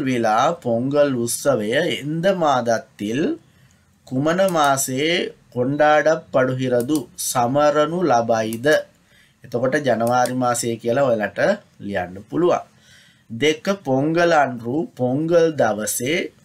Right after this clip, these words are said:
කෝලමිට්ටුවර් කෝලම් රටා දාන්නේ යාර්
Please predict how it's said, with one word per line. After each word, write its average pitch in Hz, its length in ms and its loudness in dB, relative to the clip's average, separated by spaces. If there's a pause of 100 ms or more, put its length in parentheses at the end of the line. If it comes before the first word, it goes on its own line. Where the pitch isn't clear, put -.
කෝලමිට්ටුවර් 156 1120 2 (1040)
කෝලම් 160 500 2
රටා 143 400 2
දාන්නේ 127 720 -2
යාර් 123 380 2